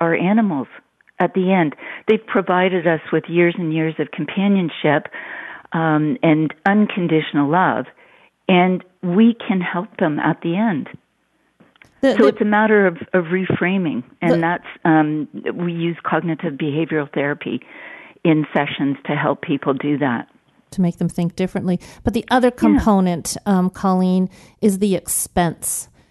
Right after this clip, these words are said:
Speaker 2: And that,
Speaker 1: Mm-hmm.
Speaker 2: again, can bring, you know, the night
Speaker 1: Heartbreaking.
Speaker 2: It's heartbreaking
Speaker 1: Mm-hmm.
Speaker 2: when you have to
Speaker 1: Mm-hmm.
Speaker 2: decide what you can afford and what you can't. Because at the,
Speaker 1: Mm-hmm.
Speaker 2: you know, there is pet insurance. I understand that, but that gets costly. Um,
Speaker 1: Absolutely.
Speaker 2: and, uh,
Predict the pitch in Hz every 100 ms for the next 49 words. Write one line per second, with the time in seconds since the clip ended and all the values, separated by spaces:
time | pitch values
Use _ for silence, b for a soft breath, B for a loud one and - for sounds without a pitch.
0 | _ _ - 208 202 202 196 185 185 -
1 | _ _ _ 208 208 208 196 196 180 170
2 | 165 - 196 175 180 180 180 180 208 202
3 | 190 - - - 214 185 196 220 214 214
4 | 233 247 - - - _ - - 170 -
5 | 147 131 139 160 240 - 320 339 - 190
6 | 151 170 180 208 247 254 247 - 202 208
7 | 180 277 226 202 220 214 220 202 - 220
8 | 214 202 180 202 - 285 277 B B B
9 | 254 302 254 262 - - 269 247 220 226
10 | 226 226 - 247 226 220 208 202 208 196
11 | 196 190 180 190 175 170 226 262 196 -
12 | 139 127 165 143 - - 151 - 208 254
13 | 262 B B B 202 185 196 190 165 151
14 | 135 135 - 247 233 226 247